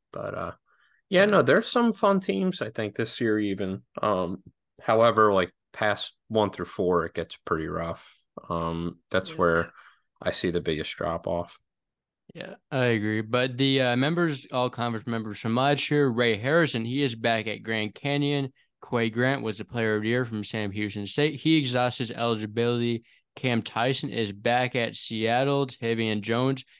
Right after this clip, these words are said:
Speaker 2: exhausts his eligibility from Southern Utah. Aziz Bandago transferred to Cincinnati. Latrey Darthur transferred to Oklahoma. And Trey Woodbury exhausts his eligibility. Those were all Utah Valley guys.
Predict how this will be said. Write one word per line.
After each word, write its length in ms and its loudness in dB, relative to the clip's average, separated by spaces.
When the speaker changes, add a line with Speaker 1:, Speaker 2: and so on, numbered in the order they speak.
Speaker 2:
exhausts 420 -2
his 120 -6
eligibility 540 -2
from 220 -10
Southern 360 -2
Utah. 540 0
Aziz 320 -2
Bandago 680 0
transferred 480 -8
to 60 -4
Cincinnati. 840 0
Latrey 500 -4
Darthur 460 0
transferred 460 -6
to 60 -12
Oklahoma. 680 -2
And 140 -4
Trey 240 -2
Woodbury 560 2
exhausts 400 -2
his 140 -10
eligibility. 640 -2
Those 220 0
were 100 2
all 140 2
Utah 440 -4
Valley 360 2
guys. 320 2